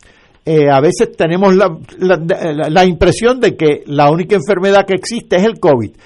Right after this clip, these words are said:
Por ejemplo, en estos días, pues, murió uno de covid, y el otro día cuatro o cinco,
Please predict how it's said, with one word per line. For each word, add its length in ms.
Por 180
ejemplo, 300
en 80
estos 260
días, 220
pues, 120
murió 280
uno 400
de 100
covid, 360
y 100
el 260
otro 280
día 200
cuatro 420
o 20
cinco, 460